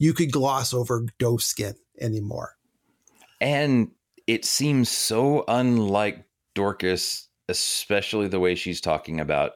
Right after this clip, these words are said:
Speaker 2: in this chapter.
Speaker 1: Yeah.
Speaker 2: Right? Where she's creeped out and bothered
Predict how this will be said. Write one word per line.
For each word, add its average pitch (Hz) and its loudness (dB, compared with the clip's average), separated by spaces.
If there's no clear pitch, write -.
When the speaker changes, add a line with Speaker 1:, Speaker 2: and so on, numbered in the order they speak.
Speaker 2:
in 80 -2
this 73 -4
chapter. - -4
Speaker 1:
Yeah. 226 0
Speaker 2:
Right? 82 -2
Where 87 2
she's 87 0
creeped 120 -4
out 117 0
and 80 0
bothered 104 2